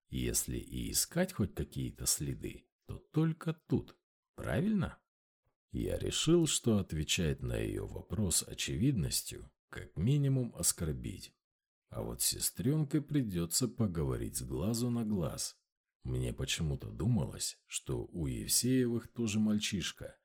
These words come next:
что он навострит лыжи точно туда же, куда и я, а там уже можно будет понять, что он за человек и что собой представляет. Я хмыкнул.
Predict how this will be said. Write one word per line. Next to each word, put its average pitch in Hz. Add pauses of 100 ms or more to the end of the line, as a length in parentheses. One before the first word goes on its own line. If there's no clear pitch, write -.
(260)
что -
он 95
навострит -
лыжи 120 (140)
точно 113
туда 123
же, - (240)
куда 104
и 120
я, 87 (400)
а -
там 147
уже 139
можно 110
будет 92
понять, 62 (240)
что -
он 55
за -
человек 117 (140)
и -
что -
собой 104
представляет. 87 (680)
Я 104
хмыкнул. -